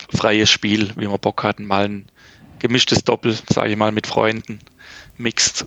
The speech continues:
ähm, oder ein Doppel oder ein Einzelmatch. Ähm,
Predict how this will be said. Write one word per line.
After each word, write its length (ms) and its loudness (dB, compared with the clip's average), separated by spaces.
ähm, 460 0
oder 200 -2
ein 80 -2
Doppel 280 0
oder 140 2
ein 80 2
Einzelmatch. 760 0
Ähm, 500 0